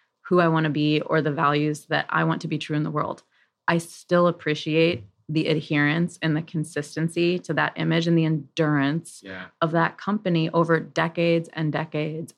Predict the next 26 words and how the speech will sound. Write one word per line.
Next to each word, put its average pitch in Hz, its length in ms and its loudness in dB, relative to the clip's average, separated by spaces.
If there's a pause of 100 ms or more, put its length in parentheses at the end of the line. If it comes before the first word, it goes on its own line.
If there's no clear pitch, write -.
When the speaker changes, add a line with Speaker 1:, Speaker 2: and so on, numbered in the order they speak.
Speaker 1:
and 151 200 -4
decades, - 600 -10
and 160 140 0
Speaker 2:
Yeah. 156 60 2
Speaker 1:
the 151 40 2
resurgence 165 640 -2
that 151 100 0
it 156 80 -6
has 156 260 -2
and 156 100 -4
how 175 140 0
it 175 100 -8
plays 165 220 0
into 165 200 -2
that 156 180 2
and, 165 240 2
and 160 120 -2
sort 165 160 2
of 165 80 0
lets 160 180 -4
it - 100 -16
fade 160 280 2
and 160 100 0
then 151 80 0
revisits 196 420 -2
it. 147 180 -2